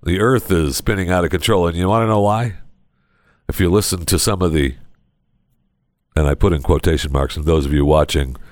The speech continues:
live can see me do it, quotation marks, experts will tell you, uh, it's climate change. So, I mean, we're in big trouble.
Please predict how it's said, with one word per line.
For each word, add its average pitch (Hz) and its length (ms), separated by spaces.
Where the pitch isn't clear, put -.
live 78 460
can 65 160
see 87 180
me 71 100
do 73 220
it, 67 100
quotation 82 480
marks, 73 300
experts - 800
will 92 180
tell 95 240
you, 80 320
uh, 69 260
it's - 140
climate - 380
change. - 360
So, 71 720
I 80 220
mean, 69 320
we're 87 160
in 73 100
big 71 180
trouble. - 440